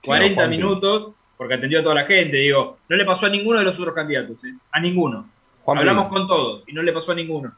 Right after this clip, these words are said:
Speaker 2: Y eso también marcaba una tendencia.
Speaker 1: Juanpi, dos,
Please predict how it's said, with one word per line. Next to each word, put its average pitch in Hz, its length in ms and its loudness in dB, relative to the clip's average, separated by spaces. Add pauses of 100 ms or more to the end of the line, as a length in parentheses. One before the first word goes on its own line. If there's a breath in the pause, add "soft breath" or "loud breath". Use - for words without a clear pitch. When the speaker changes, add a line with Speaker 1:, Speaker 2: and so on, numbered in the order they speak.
(160)
Speaker 2:
Y 190 100 0
eso 208 180 -2
también 165 280 0
marcaba 135 340 -2
una 120 200 -8
tendencia. 113 460 -14 (640)
Speaker 1:
Juanpi, 135 520 -6
dos, 131 180 -2